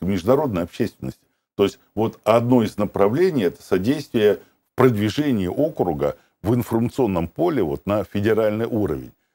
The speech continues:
И вот в рамках как раз вот этого соглашения мы как раз это и собираемся сделать. Далее у меня есть еще одно неожиданное такое поручение. Я как раз вот все-таки надеюсь, что мы его реализуем.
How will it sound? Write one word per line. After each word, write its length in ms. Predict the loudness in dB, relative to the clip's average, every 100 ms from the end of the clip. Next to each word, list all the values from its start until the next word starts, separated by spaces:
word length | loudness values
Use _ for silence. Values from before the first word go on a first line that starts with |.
| _ _ _
И 200 | 0 2
вот 300 | 2 -2 -2
в 120 | 0 2
рамках 380 | 2 0 -2
как 180 | -2 0
раз 160 | 0 0
вот 140 | -2
этого 220 | -4 -4 -6
соглашения 720 | -4 -2 -2 -2 -2 -2 -2
мы 200 | -2 -4
как 180 | -4 -2
раз 200 | -2 -2
это 180 | -4 -6
и 60 |
собираемся 640 | -6 -2 0 0 0 -4 -8
сделать. 400 | -6 -6 -6 -10 _ _ _ _
Далее 420 | -2 2 2 2 -2
у 100 | -2
меня 200 | -2 -2
есть 180 | -4
еще 200 | -8 -4
одно 240 | -4 -2 -6 -4
неожиданное 500 | -2 -2 -2 -4 -4
такое 420 | -4 -4 -2 -4
поручение. 680 | -2 -2 -2 -2 -2 -2 -2
Я 180 | -2 -2
как 180 | -4 -4
раз 180 | -4 -2
вот 120 | -10 -8
все-таки 280 | -10 -8 -6
надеюсь, 260 | -4 -4 -6
что 120 | -6
мы 80 | -2
его 160 | -2
реализуем. 440 | -2 -4 -4 -6